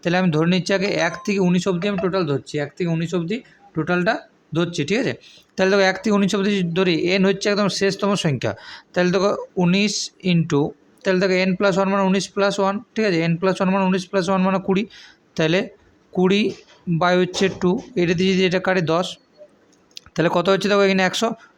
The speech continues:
নব্বই হচ্ছে। আবার দেখো, আমার চার তো নেই, এক, দুই, তিন, চার যদি আমি ধরি, তাহলে দেখো, চার into পাঁচ by টু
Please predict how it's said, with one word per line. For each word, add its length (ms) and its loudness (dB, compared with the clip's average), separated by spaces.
নব্বই 400 2
হচ্ছে। 320 0
আবার 260 0
দেখো, 220 2
আমার 340 2
চার 180 2
তো 100 2
নেই, 360 0
এক, 240 0
দুই, 180 2
তিন, 260 2
চার 180 2
যদি 180 0
আমি 120 2
ধরি, 260 2
তাহলে 180 2
দেখো, 240 2
চার 340 2
into 480 0
পাঁচ 440 0
by 280 0
টু 160 2